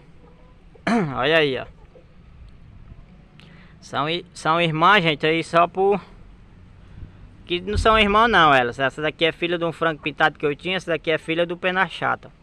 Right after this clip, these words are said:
Essa daí é filha da minha pescoço pelado grande, gente. Olha as frisadas como tá bonita, gente. Frisadinha linda, gente, olha.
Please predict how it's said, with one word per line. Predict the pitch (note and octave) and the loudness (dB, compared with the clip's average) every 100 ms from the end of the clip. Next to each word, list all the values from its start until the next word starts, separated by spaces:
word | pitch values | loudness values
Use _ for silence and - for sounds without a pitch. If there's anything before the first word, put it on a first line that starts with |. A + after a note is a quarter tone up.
| _ _ _ _ - _ - | _ _ _ _ -20 _ -16
Essa | B2 | -4
daí | B2+ | -2
é | C#3 | -2
filha | - D#3 D#3 | -2 -2 2
da | E3 | 2
minha | E3 D#3+ | 2 -4
pescoço | E3 - E3+ - | -6 -4 -8 -2
pelado | E3+ E3+ F3 | 2 2 2
grande, | C#3 B2+ B2+ A2 | -2 -6 -6 -10
gente. | G#2+ | -6
Olha | C#3 D3 | 0 0
as | C3+ | -2
frisadas | D#3 D3+ C3 C#3+ C3 | -4 -4 0 0 0
como | C#3+ C3+ | -6 -6
tá | C3+ C#3 | -2 -2
bonita, | C3 D3 D3+ A#2 | -2 -4 -4 -6
gente. | G#2+ - _ _ - - - - _ _ _ - - - - - | -16 -20 _ _ -16 -16 -14 -16 _ _ _ -20 -20 -20 -20 -20
Frisadinha | C3+ C3+ C#3+ C#3 B2+ C3+ | -8 0 4 4 2 -4
linda, | C3+ D#3 C#3 | -2 -2 -4
gente, | A#2+ B2 D#3 | -6 0 4
olha. | D#3+ | 4